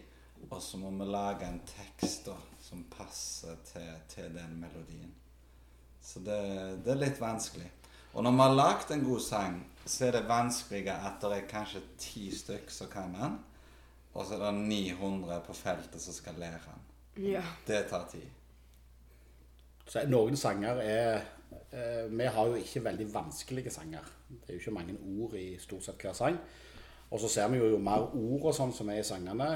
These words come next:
Speaker 3: jo lengre tid tar det for at hele feltet skal lære det. Og så er det ikke så lett heller, for du,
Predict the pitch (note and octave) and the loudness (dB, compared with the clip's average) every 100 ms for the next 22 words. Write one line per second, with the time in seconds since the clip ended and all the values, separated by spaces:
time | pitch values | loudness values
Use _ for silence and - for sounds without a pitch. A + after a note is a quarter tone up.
0 | A#2+ A2+ A2 F#2+ G2+ A2+ G2+ G#2 G2+ - | 2 2 2 2 0 -2 -4 -6 -4 -2
1 | F2+ G2+ G#2 F#2+ F#2 - - - F2+ E2+ | -2 -2 -2 -2 -4 -6 -12 -6 -4 -4
2 | - F2 - - - G2 F#2 F#2+ F#2+ D#2 | -6 -8 -8 -10 -4 -2 0 -2 -2 -4
3 | F2 G#2 F2+ - A#2 A2+ E3 E3+ D#3+ D#3+ | -4 -4 -4 0 0 2 0 2 2 2
4 | D#3 D#3 A2+ A#2 A#2 | 2 4 4 4 0